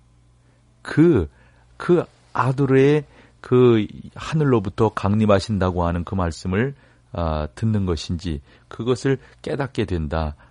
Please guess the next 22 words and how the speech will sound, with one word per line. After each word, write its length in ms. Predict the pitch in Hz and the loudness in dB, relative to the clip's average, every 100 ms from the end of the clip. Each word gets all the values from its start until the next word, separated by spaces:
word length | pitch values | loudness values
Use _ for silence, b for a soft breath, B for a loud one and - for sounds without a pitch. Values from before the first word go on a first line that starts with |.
| b | b
하는 200 | - 98 | -8 -4
것을 480 | 82 76 107 104 80 | -4 -4 -2 -2 -4
여기에서 600 | 87 78 73 - 92 82 73 | -6 -4 -6 -4 -4 -6 -8
보여주고 460 | - 80 71 - 82 | -4 -4 -4 -6 -6
있습니다. 560 | 76 82 78 87 90 _ _ _ - - - - - - - - _ - - B B B B B | -4 -8 -10 -10 -18 _ _ _ -20 -20 -20 -20 -20 -20 -20 -20 _ -20 -20 B B B B B
그러므로 300 | - 101 98 | 0 2 2
사랑하는 400 | 95 - 98 90 | 0 0 2 2
여러분, 420 | 82 80 82 98 147 _ _ - B B B B _ | 2 -2 -2 -4 -6 _ _ -20 B B B B _
교회가 680 | - 107 113 135 139 135 139 127 | -6 2 4 6 6 4 2 0
회개가 360 | 101 95 90 87 | -2 0 0 0
필요하고 880 | - - 101 76 71 90 87 76 80 - _ _ | -2 -4 -2 -2 -4 -2 -2 -2 -8 -16 _ _
우리 160 | 120 139 | -4 -4
개인적으로도 800 | - 101 104 104 92 82 85 101 98 | -2 2 2 2 0 0 0 -2 -4
회개가 300 | 85 78 76 | -6 -4 -6
필요한데, 720 | 73 - 92 73 71 78 78 78 | -6 -6 -6 -4 -4 -6 -8 -10
특별히 420 | - 98 104 123 - | -8 -4 -2 -4 -4
교회는 640 | 101 82 98 113 98 151 - B B B | -4 0 0 0 -2 -6 -14 B B B
오늘날 400 | 120 123 143 151 143 | 0 0 2 0 0
이러한 320 | 113 113 110 | 2 2 2
메시지에 560 | 87 - 95 90 87 82 | -2 -2 -4 -2 -4 -4
귀를 280 | - 90 87 | -4 -2 -2
기울이지 580 | - 87 78 73 90 | -4 -8 -6 -4 -4